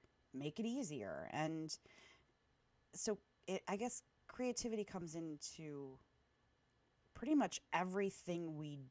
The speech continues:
do. If you, a-, and you would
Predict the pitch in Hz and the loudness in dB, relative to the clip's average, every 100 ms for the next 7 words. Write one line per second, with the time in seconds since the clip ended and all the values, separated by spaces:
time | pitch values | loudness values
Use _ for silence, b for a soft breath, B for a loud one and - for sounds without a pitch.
0 | - 165 214 156 135 - - 165 - 170 | -2 2 4 2 0 -2 -2 -4 -4 -4
1 | 165 156 147 147 _ _ _ _ _ _ | -2 -2 -4 -6 _ _ _ _ _ _
2 | _ _ _ _ - - 233 247 247 | _ _ _ _ -8 0 4 4 4